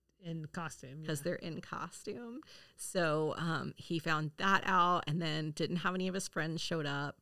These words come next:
Speaker 2: So he was devastated because he was snowed in a Mc-, basement with just his mom, dad, and some knockoff Power Rangers.
Speaker 1: Oh, no.
Speaker 2: Isn't that terrible?
Speaker 1: That is not the best
Speaker 2: It's like one of
Speaker 1: birthday.
Speaker 2: those things where it's like, it's not, it's certainly not the worst on the list,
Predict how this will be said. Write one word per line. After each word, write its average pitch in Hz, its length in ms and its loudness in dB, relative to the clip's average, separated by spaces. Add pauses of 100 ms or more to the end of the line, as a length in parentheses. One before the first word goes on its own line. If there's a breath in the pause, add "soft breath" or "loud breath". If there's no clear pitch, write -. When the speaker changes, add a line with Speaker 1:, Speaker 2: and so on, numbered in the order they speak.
(160)
Speaker 2:
So 151 260 0
he 156 160 2
was 175 180 2
devastated 143 640 -2
because 156 260 -4
he 151 100 -2
was 156 100 -4
snowed 190 440 0
in 143 140 -2
a 147 60 -2
Mc-, 147 220 -8
basement 190 400 -2
with 156 120 -8
just - 220 -8
his - 100 -10
mom, 165 300 -2
dad, 165 240 -4
and 156 100 -6
some 143 140 -6
knockoff 139 440 -4
Power - 320 -4
Rangers. - 440 -10 (100)
Speaker 1:
Oh, 262 240 -2 (480)
no. 220 500 0
Speaker 2:
Isn't 143 100 -8
that 466 100 -6
terrible? 349 540 -4 (120)
Speaker 1:
That 208 140 -6
is 220 220 -6
not 208 220 -8 (180)
the 196 100 -6
best 202 180 -2
Speaker 2:
It's - 80 0
like 508 120 12
one 453 300 4
of 466 60 6
Speaker 1:
birthday. 440 60 6
Speaker 2:
those - 140 6
things 226 420 2
where 214 140 0
it's 202 200 -4
like, 196 320 2
it's - 140 -8
not, 349 180 2 (120)
it's - 120 -2
certainly 370 360 6
not 277 160 6
the 220 80 2
worst 175 260 4
on 107 100 -2
the - 60 -6
list, - 440 -2